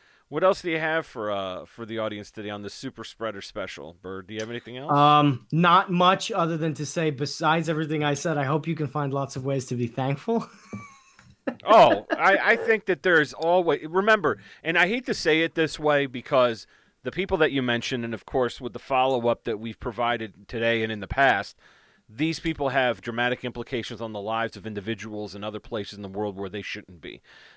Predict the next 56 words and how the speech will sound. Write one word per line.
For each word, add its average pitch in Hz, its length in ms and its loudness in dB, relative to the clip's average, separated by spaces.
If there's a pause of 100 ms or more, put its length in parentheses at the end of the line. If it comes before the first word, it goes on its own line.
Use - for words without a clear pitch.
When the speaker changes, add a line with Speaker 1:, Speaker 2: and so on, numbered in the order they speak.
(120)
Speaker 1:
Um, 98 380 -2 (180)
it's 110 260 -6
drama 139 480 2
for 139 240 0
us 131 240 2
to 131 100 -6
watch 117 400 2
it 110 60 -12
like 110 160 -6
a 95 40 -14
soap 110 300 -4
opera. 82 460 -10
You 110 140 -4
know 120 80 6
what 120 100 6
I 117 40 4
mean? 123 220 2 (280)
It's 123 160 -4
entertainment 143 680 -2
Speaker 2:
I 113 40 0
Speaker 1:
to 113 120 2
an 110 80 2
Speaker 2:
know. 110 60 -2
Speaker 1:
extent, 110 480 -4
but 117 300 2
Speaker 2:
I 123 80 -2
Speaker 1:
at 117 40 -2
the 113 100 -2
Speaker 2:
know. 107 60 -2
Speaker 1:
same 143 220 -4
time, 135 420 0 (400)
there's 127 200 0
an 127 80 -6
incredibly 143 500 -2
dark 117 300 0
side 139 320 0
to 98 100 -14
that, - 240 -12 (160)
that 113 260 -2
there 135 160 4
are 131 100 4
Speaker 2:
Mm-hmm. 113 80 -2
Speaker 1:
going 143 240 2
to 135 60 -4
be 131 160 -8
lives 120 680 0 (480)
who 127 180 -6
never, 135 440 0
ever 143 240 0
did 127 200 0
anything 123 400 -6
wrong 123 280 0
to 101 120 -10
anybody 104 440 -6
will 104 200 -8
be 107 320 -12